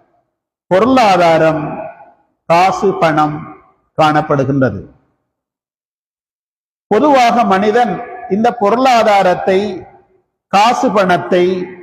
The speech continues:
சொத்து சுகங்களை நேசிக்கின்ற இயல்பு கொண்டவனாக இருக்கிறான். இந்த உலகத்தில் காணப்படுகின்ற எந்த மனிதனாக இருந்தாலும்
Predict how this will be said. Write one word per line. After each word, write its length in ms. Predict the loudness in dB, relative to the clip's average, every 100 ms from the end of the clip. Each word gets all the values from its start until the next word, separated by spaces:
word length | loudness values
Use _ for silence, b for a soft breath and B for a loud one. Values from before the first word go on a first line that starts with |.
| -18 -18
சொத்து 440 | -8 -4 -2 -2 -4
சுகங்களை 840 | 0 0 2 2 2 2 0 -4 -10 -20 _ _ -4
நேசிக்கின்ற 1080 | 0 0 0 -2 -4 -4 -4 0 2 2 0
இயல்பு 420 | -2 0 0 0 -2
கொண்டவனாக 580 | 0 0 0 0 0
இருக்கிறான். 560 | 0 -2 0 0 -2 -8 -20 _ _ _ _ _ _
இந்த 260 | -2 2 2
உலகத்தில் 540 | 2 2 0 0 -2
காணப்படுகின்ற 880 | 0 0 0 0 0 0 -2 0 0
எந்த 260 | 0 0 0
மனிதனாக 600 | 0 0 0 0 0 0
இருந்தாலும் 720 | 0 0 2 2 2 -2